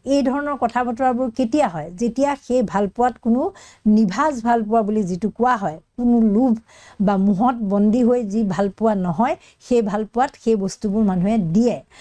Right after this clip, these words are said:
আৰু ভাবে যে মই ভালপোৱা মানুহজন, মই যিহেতু ভাল পাওঁ, তেওঁ আটাইতকৈ প্ৰিয় বস্তুটোৱে দিওঁ।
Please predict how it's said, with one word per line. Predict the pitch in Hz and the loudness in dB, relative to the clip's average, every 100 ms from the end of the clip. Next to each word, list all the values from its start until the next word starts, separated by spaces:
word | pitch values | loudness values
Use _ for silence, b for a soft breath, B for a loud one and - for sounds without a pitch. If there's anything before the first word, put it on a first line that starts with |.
| B | B
আৰু | 196 220 | -2 -2
ভাবে | 185 196 208 294 294 B 220 | 0 -2 0 0 -4 B -2
যে | 226 | 0
মই | 214 202 220 | 0 2 0
ভালপোৱা | 190 208 220 202 | 0 -2 -2 -2
মানুহজন, | 185 180 185 202 220 | -2 -2 -2 2 2
মই | 196 202 | 2 2
যিহেতু | 202 196 202 | 2 2 0
ভাল | 143 185 220 | 0 -2 0
পাওঁ, | 233 247 220 | 0 -2 -2
তেওঁ | 202 | -2
আটাইতকৈ | 180 226 226 262 233 | -2 -2 -2 -2 -2
প্ৰিয় | 214 208 | 0 0
বস্তুটোৱে | 190 - 202 180 190 | -2 -4 -4 0 0
দিওঁ। | 165 151 | 0 -4